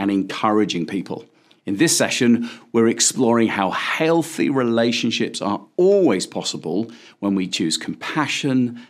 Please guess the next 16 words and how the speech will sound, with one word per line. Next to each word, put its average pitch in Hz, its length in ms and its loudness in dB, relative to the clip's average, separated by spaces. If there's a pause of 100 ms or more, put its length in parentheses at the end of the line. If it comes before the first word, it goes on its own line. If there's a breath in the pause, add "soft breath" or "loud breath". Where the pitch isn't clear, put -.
(100)
and 85 260 -10
comfort. - 680 -10 (500 soft breath)
In 113 80 0
Ephesians 143 500 4
four 123 300 2
thirty-two, 120 640 0
the 196 100 0
Apostle 143 440 -2
Paul 110 280 2
exhorts 117 540 0
us 92 240 -2 (240 loud breath)
to 113 100 -6
be 156 520 0
kind 95 680 0
and 107 180 0
compassionate 107 920 -4